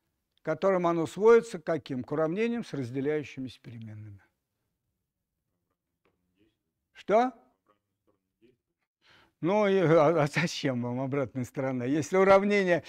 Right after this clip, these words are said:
если уравнение уже, вот, сведено к уравнению с,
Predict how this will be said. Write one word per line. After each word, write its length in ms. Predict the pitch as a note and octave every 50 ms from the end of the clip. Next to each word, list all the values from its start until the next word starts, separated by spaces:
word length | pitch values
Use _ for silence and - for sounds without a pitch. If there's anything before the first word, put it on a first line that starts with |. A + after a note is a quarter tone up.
| - - - - _
если 340 | - F3+ B3 A#3+ A#3+ - A3
уравнение 640 | G#3+ G#3+ G#3+ A3+ A#3 A#3 A#3 A#3 A#3 A3+ G#3 F#3+ G3
уже, 640 | G3+ G#3+ G#3+ F#3 E3+ G3 G3 F3 D#3 C#3+ C#3 C3 C#3+
вот, 420 | C3+ C#3+ E3+ E3 C#3 - - - _ - - - _ _ _ _ _ - -
сведено 680 | D3+ - - F3+ G#3+ A3 F#3+ G3 A#3 A#3 A3+ G#3+ F3+ D#3
к 80 | - E3
уравнению 720 | E3+ F3+ F3 F3 F3 - - - A3+ F#3 D#3+ F3+ D#3 C3
с, 80 | -